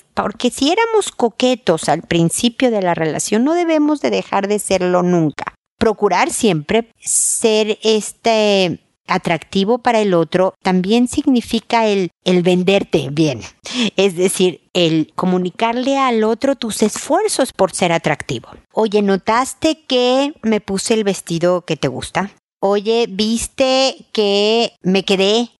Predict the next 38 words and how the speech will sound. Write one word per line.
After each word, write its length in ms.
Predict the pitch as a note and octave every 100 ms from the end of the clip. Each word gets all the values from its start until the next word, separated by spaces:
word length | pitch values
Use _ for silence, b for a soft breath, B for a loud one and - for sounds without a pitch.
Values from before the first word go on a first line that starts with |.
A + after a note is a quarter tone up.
| -
vestido 920 | F#3 E3+ E3+ - - A3+ G3 D#3+ A3+ _
para 200 | - E3+
recibirte, 880 | D#3+ E3 - E3+ A3 G3+ - E3+ A3 - -
eh, 80 | E3
a 100 | E3
pesar 480 | E3 E3+ F#3+ F#3+ G3
de 120 | G3+
que 140 | -
son 460 | E3+ G3 F3+ F#3 F3+ _
las 420 | E3 D3+ C#3+ - -
diez 320 | D#3+ E3+ E3+
de 80 | F3
la 100 | C#3
noche 300 | D#3 D#3+ D#3
y 40 |
vienes 300 | D3 D3 D3+
entrando 380 | D#3 C#3 C3+ D3+
de 60 | F3
trabajar 420 | G#3+ G#3+ - C4+ - _
para 200 | - D3+
que 160 | D3 D3
me 100 | C#3+
sigas 480 | - D3 E3+ F#3+ F3+
viendo 320 | F3+ F3+ F3+
guapetón?" 540 | E3+ E3+ E3 F3+ A#3 F4 -
No, 280 | F3 D#3+ - F#3+
es 280 | A3 A3
un 160 | B3 C#4
poco 460 | - D4+ C#4+ - D#4
este 260 | - E4+
jugueteo, 1040 | - C4+ A#3+ G3 F3 - D#4 D#4+ F#3 C#3 F#3+ _
pero 240 | C4+ B3+ B3+
que 180 | -
le 180 | B3+ B3+
hace 320 | C#4 E4+ -
notar 420 | F#4+ E4 - C#4 C4+
al 160 | C#4
otro, 560 | B3+ G#3 - D#3+ E3+